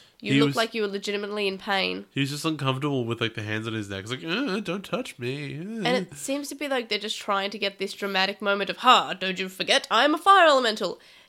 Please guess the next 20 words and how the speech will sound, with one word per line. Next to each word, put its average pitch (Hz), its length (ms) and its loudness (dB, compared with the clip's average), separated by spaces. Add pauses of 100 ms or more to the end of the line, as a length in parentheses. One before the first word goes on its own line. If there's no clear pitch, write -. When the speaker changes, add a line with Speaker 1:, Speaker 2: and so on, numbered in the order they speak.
Speaker 1:
Despite 220 380 0
him 247 140 -4
having 202 240 -2
spent 190 340 -2
probably 285 420 -4
ten 220 400 -4
minutes 208 300 -4
being 190 220 -2
held 196 260 -4
up 202 100 -4
against 196 300 -4
this 202 140 -14
thing 185 360 -6
screaming. 185 840 -8 (300)
Speaker 2:
No, 151 200 2
no, 151 120 2
it's 135 220 -2
okay 143 540 2
because 127 560 -4 (180)
remember, 135 540 0